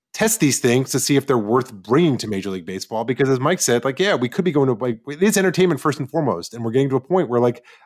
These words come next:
there's a pretty broad agreement that there are, like, entertainment issues. And so these are attempts to try and address them. I was sort of shocked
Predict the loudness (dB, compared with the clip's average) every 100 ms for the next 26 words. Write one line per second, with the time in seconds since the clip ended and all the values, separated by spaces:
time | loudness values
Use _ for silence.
0 | _ _ 2 2 0 0 0 2 2 2
1 | 2 2 2 0 0 2 2 0 -4 -8
2 | -4 -4 -4 -6 -6 -10 -12 -10 -10 -12
3 | -14 _ _ _ -4 2 4 4 2 -4
4 | _ 2 2 4 0 0 -2 -2 -2 0
5 | 0 -2 _ _ _ -2 2 2 2 0
6 | -2 -4 -4 -4 -2 -2 -4 -2 0 2
7 | 0 -2 -2 -2 -2 -6